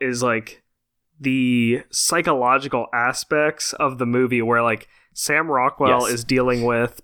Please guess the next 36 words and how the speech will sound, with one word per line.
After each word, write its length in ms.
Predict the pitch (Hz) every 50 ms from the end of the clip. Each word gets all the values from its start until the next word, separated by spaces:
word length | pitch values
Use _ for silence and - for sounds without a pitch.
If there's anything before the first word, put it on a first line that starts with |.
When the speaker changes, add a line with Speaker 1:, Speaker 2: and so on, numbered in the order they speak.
| _
Speaker 1:
being 220 | - 127 123 120 117
alone 600 | 110 107 113 120 127 131 135 143 147 147 143 139
by 140 | 131 127 123
himself 720 | 120 117 117 - - 143 139 143 143 - - - - _ _ -
for 400 | - - 139 127 127 127 120 117
three 340 | - - - 135 143 156
years 560 | 156 131 113 104 107 110 120 127 - - - - _ _ - - _ _ -
with 140 | 131 123 -
no 260 | 127 120 123 127 135
other 160 | 139 135 143
human 280 | 135 143 147 143 156 135
contact. 640 | - 117 110 113 110 127 123 127 147 - - - - _ _ _ _ _ _ _ _ _ -
Unless 320 | 147 139 143 156 165 -
he's 160 | - 151 139
been 140 | 127 147 131
hallucinating 500 | 123 117 123 147 156 - - 143 135 131
the 80 | 123 113
whole 200 | - 139 131 127
time, 540 | - - 160 190 180 151 135 131 127 127 117
he's 300 | 120 135 127 117 - -
faced 320 | - 139 143 139 - -
with 100 | 147 -
the 100 | 147 135
reality 520 | 127 123 120 117 127 127 127 127 127 127
that 160 | 117 113 104 - - -
he 220 | 147 143 131 135
is 120 | 139 135 131
a 120 | 120 113
clone 540 | 107 - - 139 139 139 139 139 135 135 127
and 160 | 120 127 127
he 160 | 135 131 135
has 400 | 127 120 120 127 120 113 110 -
multiple 360 | 131 123 120 - 123 113 117 113
clones 400 | - - - 127 123 123 117 120
of 120 | 117 110
himself. 580 | 117 113 107 - 127 117 117 120 127 - -